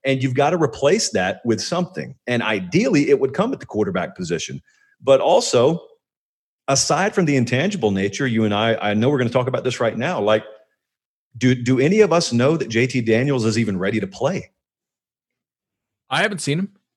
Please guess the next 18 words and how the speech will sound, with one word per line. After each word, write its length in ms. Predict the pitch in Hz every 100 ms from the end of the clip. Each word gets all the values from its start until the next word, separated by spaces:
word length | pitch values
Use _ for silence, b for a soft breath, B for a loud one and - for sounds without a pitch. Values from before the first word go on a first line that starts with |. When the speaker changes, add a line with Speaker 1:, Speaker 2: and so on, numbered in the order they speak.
| _ _ 120
Speaker 2:
I 40 |
mean, 80 | 123
he, 60 | 143
he 120 | 156
tore 260 | 160 156
his 60 | 139
A 100 | 147
C 260 | 139 120 123
L. 480 | 139 127 117 101 _ _ _ _
Was 80 | 120
it 60 | 127
game 220 | 135 143
one 200 | 139 220
last 240 | 311 -
year 80 | 262
or 20 |
game 220 | 160 123 101
two? 320 | - 92